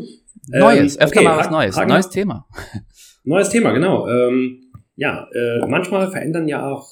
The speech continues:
Speaker 2: äh, quasi neue Dinge auch irgendwie so die, die Weltsicht oder das Leben. Hast du da irgendwie so einen Moment gehabt, oder wurde jetzt ganz, äh, wahrscheinlich öfter, aber jetzt so, wo du ganz, wo du sagst, ganz konkret, da war so ein Punkt, da hab ich echt, äh, so alles über den Haufen geworfen und gedacht,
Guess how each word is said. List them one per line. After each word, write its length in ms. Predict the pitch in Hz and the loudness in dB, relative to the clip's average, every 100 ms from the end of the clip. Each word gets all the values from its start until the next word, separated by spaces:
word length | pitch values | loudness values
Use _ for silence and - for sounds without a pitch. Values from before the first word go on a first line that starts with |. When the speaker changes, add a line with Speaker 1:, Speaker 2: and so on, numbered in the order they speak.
| - | -10
Speaker 2:
äh, 200 | 120 123 123 | -6 -6 -4
quasi 600 | 104 135 135 135 127 - | -4 0 2 2 0 -4
neue 480 | 113 110 113 160 175 | -4 -2 2 2 2
Dinge 360 | 123 147 151 98 | 2 -2 -2 -6
auch 220 | 107 123 | -10 -8
irgendwie 220 | 131 131 113 | -4 -2 -2
so 360 | 123 120 - 104 | -4 -4 -6 -6
die, 320 | 110 101 92 | -6 -6 -6
die 120 | 92 | -6
Weltsicht 380 | 104 156 147 - | -6 -6 -6 -6
oder 100 | 101 | -8
das 160 | 92 - | -8 -8
Leben. 480 | 101 156 196 - _ _ _ _ | -6 -4 -6 -12 _ _ _ _
Hast 160 | - 175 | -14 -8
du 60 | |
da 180 | 165 139 | -4 -2
irgendwie 500 | 170 165 - 160 160 | 0 0 0 -2 -2
so 160 | 156 147 | -2 -2
einen 120 | 151 | -2
Moment 540 | 139 131 165 175 - - | 0 0 -2 -6 -14 -10
gehabt, 440 | 123 127 156 - | -8 -8 -12 -10
oder 260 | 104 101 95 | -6 -6 -4
wurde 140 | 101 | -6
jetzt 100 | 87 | -6
ganz, 240 | 98 82 - | -6 -8 -10
äh, 80 | |
wahrscheinlich 340 | 80 - 101 - | -16 -14 -12 -10
öfter, 320 | - 80 - _ - | -8 -8 -10 _ -10
aber 200 | 104 104 | -6 -6
jetzt 160 | 104 | -6
so, 140 | 113 113 | -8 -6
wo 80 | 120 | -6
du 60 | |
ganz, 340 | 127 143 - - | -4 -2 -2 -4
wo 40 | 127 | -4
du 60 | |
sagst, 260 | 127 123 - | -6 -8 -6
ganz 240 | 170 190 | -8 -6
konkret, 480 | 156 92 131 202 - | -6 -4 -2 -4 -4
da 100 | 151 | -6
war 100 | 202 | -6
so 100 | 175 | -2
ein 80 | 151 | -2
Punkt, 300 | 131 214 - - _ _ _ - | 0 -2 -4 -14 _ _ _ -18
da 100 | 107 | -12
hab 120 | 139 | -12
ich 120 | 147 | -10
echt, 300 | 131 131 - | -10 -10 -14
äh, 340 | 123 120 113 110 | -8 -6 -4 -6
so 260 | - 120 - | -6 -8 -2
alles 320 | 175 143 - | 0 0 0
über 100 | 101 | -6
den 160 | 95 | -8
Haufen 260 | 92 104 98 | -6 -6 -6
geworfen 460 | 98 95 117 165 156 | -8 -6 -6 -6 -6
und 100 | 120 | -6
gedacht, 280 | 117 110 | -8 -10